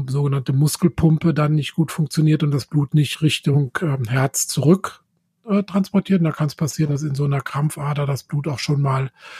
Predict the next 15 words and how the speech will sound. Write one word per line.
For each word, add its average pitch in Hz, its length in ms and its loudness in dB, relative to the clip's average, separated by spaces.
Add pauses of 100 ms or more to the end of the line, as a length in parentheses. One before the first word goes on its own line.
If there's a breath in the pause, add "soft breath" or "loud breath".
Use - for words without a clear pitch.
(220 loud breath)
langsam 156 520 6
fließt 156 520 0
und, 151 280 -2
äh, 156 260 -2
die 143 180 0
sich 139 200 -2
dann 139 260 0
so 139 320 0
wie 143 120 2
so 139 120 2
ein 139 140 2
Fluss, - 480 2
der 143 120 2
so 127 140 2
meandert, 135 680 0